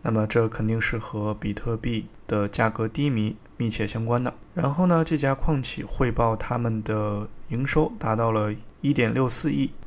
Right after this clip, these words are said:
那么也是 beat 了之前的预期一点六一亿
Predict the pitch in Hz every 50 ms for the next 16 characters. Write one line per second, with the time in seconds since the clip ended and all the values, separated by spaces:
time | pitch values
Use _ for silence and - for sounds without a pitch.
0 | - - - - - - - - - - - - - - - - - - - -
1 | - - - 117 110 107 107 107 104 101 - - 113 110 110 - 123 113 - 107
2 | 104 104 101 - - 107 - - 104 101 101 107 107 104 104 117 117 107 - -
3 | - 127 123 - - - - - - 131 110 104 - 107 113 - 123 120 113 113
4 | 113 123 135 143 - - - - - - 120 107 -